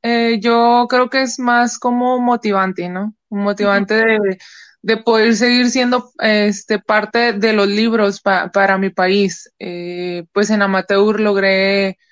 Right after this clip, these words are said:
Speaker 1: ser de las primeras medallistas, entonces, como mujeres. Entonces, pues yo creo que sigue siendo motivación para, para mí y tomar lo bueno, ¿no? Lo bueno de cada cosa.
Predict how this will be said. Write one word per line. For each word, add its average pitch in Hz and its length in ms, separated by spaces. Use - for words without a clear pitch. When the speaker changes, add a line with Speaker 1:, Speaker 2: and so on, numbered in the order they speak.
Speaker 1:
ser 202 240
de 208 100
las 208 200
primeras 190 380
medallistas, 208 1000
entonces, 202 1000
como 196 200
mujeres. 226 680
Entonces, 214 360
pues 233 160
yo 214 140
creo 226 180
que 233 360
sigue 226 380
siendo 220 280
motivación 202 720
para, 190 800
para 190 240
mí 233 420
y 208 580
tomar 208 480
lo 214 180
bueno, 202 360
¿no? 190 180
Lo 208 100
bueno 196 240
de 208 120
cada 180 220
cosa. 175 260